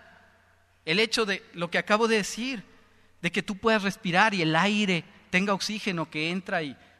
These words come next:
hace funcionar tus células, y los alimentos contengan los nutrientes necesarios y tu organismo los aproveche y tengas energía y puedas,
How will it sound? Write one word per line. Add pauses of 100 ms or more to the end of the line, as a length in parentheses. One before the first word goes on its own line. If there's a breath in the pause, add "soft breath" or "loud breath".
(100)
hace
funcionar
tus
células, (1000 soft breath)
y
los
alimentos
contengan
los (240 loud breath)
nutrientes
necesarios
y
tu (260)
organismo
los
aproveche
y
tengas
energía
y
puedas,